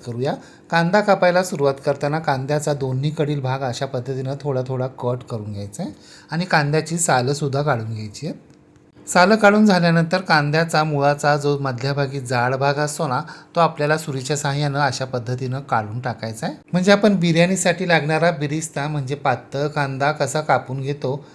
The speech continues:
त्यावेळीसुद्धा आपण हा भाग काढून घेत असतो. अगदी तशा पद्धतीनं हा भाग आपल्याला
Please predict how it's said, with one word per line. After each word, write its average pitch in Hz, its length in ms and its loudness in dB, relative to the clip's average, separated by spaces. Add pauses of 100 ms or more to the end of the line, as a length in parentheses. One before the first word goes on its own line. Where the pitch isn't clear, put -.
(140)
त्यावेळीसुद्धा 160 520 0
आपण 147 220 0
हा 131 140 -2
भाग 131 200 -2 (100)
काढून 123 280 0
घेत 131 200 -6
असतो. 123 240 -4
अगदी 120 260 -2 (140)
तशा 127 200 -4
पद्धतीनं 131 540 -6
हा 127 200 -6
भाग 123 220 -4
आपल्याला 120 380 -8